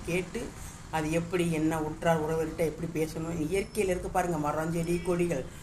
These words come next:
இதன் மூலியமா தான் கடவுள் வந்து கற்றுத் தருவார்.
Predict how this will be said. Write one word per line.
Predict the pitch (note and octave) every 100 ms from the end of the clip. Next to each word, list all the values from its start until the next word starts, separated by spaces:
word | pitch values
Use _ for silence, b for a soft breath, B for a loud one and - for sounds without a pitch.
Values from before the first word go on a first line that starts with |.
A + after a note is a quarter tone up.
| B B
இதன் | F#3+ B3 C4+
மூலியமா | C4 B3 A3+ A3+
தான் | G#3+
கடவுள் | F#3 F#3 F3
வந்து | E3 - -
கற்றுத் | F3 A3+ F3+
தருவார். | D3+ C3+